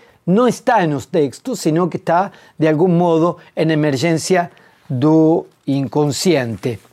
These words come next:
Essas são as temáticas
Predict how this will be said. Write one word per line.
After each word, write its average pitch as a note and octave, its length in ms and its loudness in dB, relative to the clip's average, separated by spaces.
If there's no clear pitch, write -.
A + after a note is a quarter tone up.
Essas G3+ 640 2
são F#3 540 -2
as D#3+ 260 -2
temáticas D3+ 1160 -2